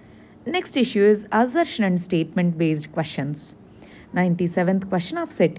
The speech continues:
A. First one is U N Capital Development Fund and Arbor Day Foundation. They have recently recognized Hyderabad as twenty twenty Tree City of the World.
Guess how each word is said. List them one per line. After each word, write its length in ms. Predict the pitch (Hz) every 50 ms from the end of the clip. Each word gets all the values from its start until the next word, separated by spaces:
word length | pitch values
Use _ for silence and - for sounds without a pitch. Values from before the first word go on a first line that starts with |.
| - -
A. 200 | 202 165 131 - - -
First 240 | - 311 302 - -
one 180 | 247 196 151 151
is 260 | 214 294 302 - - - - - - - - - - - -
U 220 | 180 185 254 330
N 160 | 370 359 339
Capital 540 | 302 247 196 175 175 214 208 214 202 190 185
Development 580 | 175 170 156 165 170 175 170 - 180 175 175 170
Fund 360 | - 185 156 143 143 151 - - -
and 240 | 185 175 170 165 170 - -
Arbor 560 | 175 185 220 285 302 269 269 302 302 285 269
Day 180 | 196 190 175 180
Foundation. 760 | 175 - 156 151 151 160 175 175 175 170 - 156 135 123 - - - - - - -
They 100 | - 226
have 100 | 233 214
recently 560 | 226 277 320 349 349 359 339 302 302 302 294
recognized 680 | 254 233 240 220 190 185 202 202 175 160 170 170 185
Hyderabad 640 | 208 196 180 208 233 262 254 277 240 247 214 190 170
as 240 | - 175 175 170 170
twenty 480 | - - 190 190 220 247 240 302 294 285
twenty 580 | - 208 202 190 175 196 196 170 165 180 190 - - - - - - - -
Tree 200 | - 285 320 349
City 300 | - - 226 - 214 196
of 200 | 180 170 175 -
the 100 | 202 214
World. 340 | 240 233 170 139 127 117